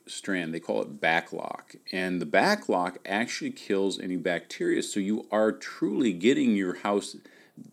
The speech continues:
you know, detoxified and clean. There's no, uh, residual smell. If you ever left a, a, a wet, you know,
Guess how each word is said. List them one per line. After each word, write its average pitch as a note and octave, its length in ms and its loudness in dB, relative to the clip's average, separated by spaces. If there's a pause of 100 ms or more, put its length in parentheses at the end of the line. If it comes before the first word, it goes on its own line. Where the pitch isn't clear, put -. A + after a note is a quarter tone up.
(200)
you G2 200 0
know, F#2 100 -4
detoxified F2 1160 -4
and F2 260 -6
clean. B2+ 460 0 (380)
There's G2+ 200 0
no, C3+ 480 4 (320)
uh, G2+ 240 2
residual F#2 500 0
smell. A2 420 2
If A#2+ 200 0
you D#3 100 4
ever A2 320 6
left G#2+ 280 4
a, F2+ 260 0
a, E2 300 -2 (260)
a - 40 -8
wet, G2 520 0 (880)
you G2 100 -6
know, E2+ 360 -6